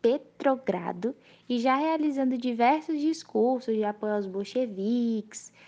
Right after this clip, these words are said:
condenando o governo de Duma e divulgando diversas teses, as teses de abril. E esse documento, ele declarava que,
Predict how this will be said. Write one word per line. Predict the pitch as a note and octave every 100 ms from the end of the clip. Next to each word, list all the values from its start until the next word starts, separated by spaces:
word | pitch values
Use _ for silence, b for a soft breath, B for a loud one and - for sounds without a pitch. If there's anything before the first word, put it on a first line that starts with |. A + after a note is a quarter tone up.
| B B _
condenando | A3+ A3+ A3+ A3+
o |
governo | G#3+ G#3+ A3 A3
de | G#3+ A#3
Duma | A#3 F#3+ G3+ B3+ B3 A3+ G#3+ G#3 G#3 G#3 B B _
e | A3+
divulgando | G#3 A#3 A#3 A#3+ A#3+
diversas | G#3+ A3 A#3+ D#4
teses, | - G#3+ A3+ C4+ A#3 G#3
as | G#3 G3+ - -
teses | G3+ A3+ A#3+ A3 G3+
de | F#3+
abril. | F#3+ F#3+ E3+ F3 A#3+ - _ B B B B B _
E | A3 A3+
esse | A3 B3+
documento, | A#3+ B3+ C4 A#3 A#3+
ele | B3 A#3
declarava | B3 - B3 A3+ A3+ A#3
que, | A#3 - A#3 A#3 A3